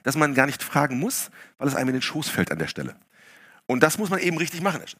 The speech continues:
Was aber noch viel wichtiger ist, die Banken heute, und deswegen hatten wir eben die A-P-I-Themen,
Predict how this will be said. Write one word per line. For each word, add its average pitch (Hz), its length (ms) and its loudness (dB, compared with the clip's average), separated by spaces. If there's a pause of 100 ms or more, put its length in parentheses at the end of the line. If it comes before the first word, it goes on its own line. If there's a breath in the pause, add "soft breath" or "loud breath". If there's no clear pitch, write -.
(400)
Was 175 160 2
aber 190 120 4
noch 190 140 -2
viel 185 140 0
wichtiger 220 360 2
ist, 135 240 -2
die 139 80 -2
Banken 156 420 0
heute, 208 260 0
und - 20 -4
deswegen 131 180 0
hatten 139 120 0
wir 139 60 0
eben 147 120 0
die 135 100 6
A-P-I-Themen, 139 560 2